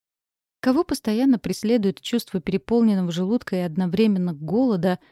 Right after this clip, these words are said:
тот наедается до ощущения тяжести и, тем не менее, ощущает себя воздушным шаром.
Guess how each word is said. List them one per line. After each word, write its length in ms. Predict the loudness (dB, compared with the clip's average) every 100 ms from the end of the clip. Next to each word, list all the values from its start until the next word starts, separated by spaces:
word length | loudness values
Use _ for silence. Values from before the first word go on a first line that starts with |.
| _ -10
тот 200 | -6 -2
наедается 560 | 0 0 -2 -2 -2
до 140 | -2 -2
ощущения 580 | -4 -10 -6 -2 -2
тяжести 520 | -2 -4 -2 -6 -4 -6
и, 260 | -4 -4
тем 260 | -2 -2 0
не 100 | 0
менее, 440 | 2 4 2 0 -4
ощущает 640 | -6 -6 -8 -6 -6 -6
себя 260 | -6 -4 -2
воздушным 500 | -2 -4 -6 -4 -4
шаром. 480 | -2 -2 0 -2